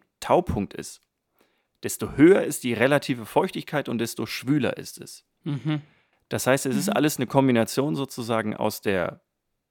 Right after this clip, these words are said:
Speaker 1: absoluten Feuchtigkeit, der Temperatur und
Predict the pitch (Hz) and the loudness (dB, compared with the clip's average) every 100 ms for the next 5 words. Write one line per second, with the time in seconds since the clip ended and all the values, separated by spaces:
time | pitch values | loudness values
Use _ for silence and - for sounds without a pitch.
0 | _ _ 107 107 147 156 147 143 143 151 | _ _ -6 -2 0 0 2 -2 -2 -8
1 | - 143 - _ _ _ _ _ _ _ | -4 -4 -4 _ _ _ _ _ _ _
2 | _ _ _ - 117 101 90 - 117 107 | _ _ _ -2 2 4 2 -2 0 0
3 | - 143 175 175 - 127 127 123 - | 0 6 6 6 2 2 4 0 -4